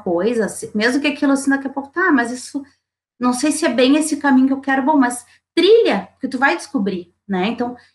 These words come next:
eu acho que, ah, dependente da psicologia ou da área, assim, hoje ter a liberdade de poder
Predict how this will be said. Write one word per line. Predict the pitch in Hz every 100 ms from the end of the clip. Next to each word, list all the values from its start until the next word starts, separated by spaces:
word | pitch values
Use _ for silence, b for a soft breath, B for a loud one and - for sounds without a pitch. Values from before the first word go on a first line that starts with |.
| _ -
eu | 214
acho | 220 -
que, | 320
ah, | 285 - 220 202 196 - -
dependente | 196 202 214 202 233 -
da | 247
psicologia | - - 226 220 208 190 220
ou | 208
da | 202
área, | 180 170 220 214
assim, | 196 - 196 208 -
hoje | 208 214 247
ter | 247 247 240
a |
liberdade | 233 233 226 220 208 214 226
de | 247
poder | - 233 226 240